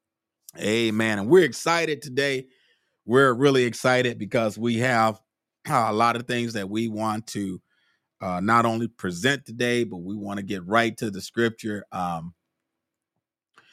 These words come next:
uh, let us get right to it. I want to, uh,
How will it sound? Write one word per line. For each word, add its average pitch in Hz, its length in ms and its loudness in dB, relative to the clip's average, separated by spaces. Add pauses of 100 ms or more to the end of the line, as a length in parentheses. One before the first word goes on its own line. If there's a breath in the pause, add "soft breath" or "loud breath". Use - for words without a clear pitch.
(340 soft breath)
uh, 85 340 -10
let 104 200 -2
us 107 160 -6
get 107 240 -2
right 104 340 -2
to 110 240 2
it. 98 100 -2
I 92 140 -4
want 98 420 -10
to, 92 440 -10
uh, 82 420 -8